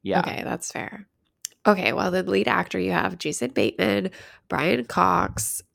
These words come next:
Speaker 2: Jeremy Strong, Adam Scott in Severance, and then Bob Odenkirk in Better Call Saul, which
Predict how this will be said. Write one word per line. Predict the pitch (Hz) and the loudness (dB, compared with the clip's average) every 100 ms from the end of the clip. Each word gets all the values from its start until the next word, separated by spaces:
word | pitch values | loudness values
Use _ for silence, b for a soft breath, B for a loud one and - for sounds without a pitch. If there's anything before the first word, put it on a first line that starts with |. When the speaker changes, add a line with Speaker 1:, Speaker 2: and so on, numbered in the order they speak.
| - | -12
Speaker 2:
Jeremy | 165 156 160 185 | -6 -2 0 0
Strong, | 202 - 170 156 151 147 151 165 B B B _ - | -2 0 2 4 4 2 -2 -6 B B B _ 2
Adam | 156 180 202 | 4 4 0
Scott | - 156 160 | 0 2 2
in | 151 | 0
Severance, | 156 151 147 143 151 - - | -2 0 0 0 -2 -6 -8
and | - 147 | -6 -2
then | 147 - | -2 -2
Bob | 147 143 156 | 0 2 0
Odenkirk | - 156 147 - - - - - | 0 0 -2 -6 -8 -6 -6 -8
in | - | -6
Better | 156 139 147 | -2 -2 -2
Call | - 160 | -4 -4
Saul, | - - - 107 | 0 2 2 2
which | - 165 | 0 -2